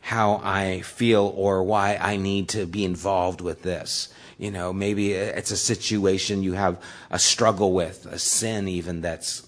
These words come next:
there, uh, some addiction, you know, maybe it's alcohol or whatever. No one,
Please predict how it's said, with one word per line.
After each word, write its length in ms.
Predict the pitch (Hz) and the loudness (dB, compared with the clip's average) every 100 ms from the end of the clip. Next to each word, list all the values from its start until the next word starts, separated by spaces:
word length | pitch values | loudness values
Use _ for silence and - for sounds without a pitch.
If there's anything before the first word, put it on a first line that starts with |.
| - | -10
there, 360 | 95 92 82 78 - - - | -2 0 -2 -4 -12 -18 -14
uh, 160 | 82 - | -10 -6
some 240 | 117 107 | -4 -4
addiction, 800 | 101 87 113 - - 85 71 82 | -4 -4 -6 -4 -4 -4 -6 -6
you 80 | 95 | -4
know, 100 | 90 | -2
maybe 240 | 101 101 | -2 -2
it's 160 | 90 76 | -4 -2
alcohol 520 | 101 98 101 92 90 | -2 -2 -6 -4 -2
or 120 | 87 | 0
whatever. 340 | 90 98 92 | 0 0 0
No 140 | 92 147 | 0 0
one, 160 | 139 | 0